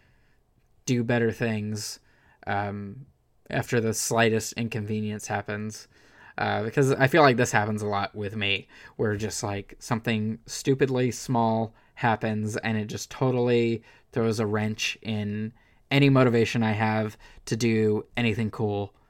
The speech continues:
ever. So, um, you know, this,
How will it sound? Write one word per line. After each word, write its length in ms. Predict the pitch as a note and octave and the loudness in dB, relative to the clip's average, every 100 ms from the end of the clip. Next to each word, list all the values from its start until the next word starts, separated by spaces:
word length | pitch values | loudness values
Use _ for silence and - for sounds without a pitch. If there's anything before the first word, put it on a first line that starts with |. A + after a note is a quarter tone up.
| _ _ _ _ _ _ | _ _ _ _ _ _
ever. 340 | B2+ G#2+ F2 - _ _ _ _ | 0 2 -2 -4 _ _ _ _
So, 560 | - - A2+ G2 G2+ A#2+ _ - - - - - | -10 0 0 0 -4 -12 _ -20 -14 -14 -14 -6
um, 460 | G#2 G#2 F2+ - - _ _ | -6 -6 -10 -14 -16 _ _
you 120 | C3 | 0
know, 240 | A#2+ G2+ G#2+ _ - | 2 0 -6 _ -6
this, 440 | A#2 C#3 C3+ C#3 | 4 6 4 -6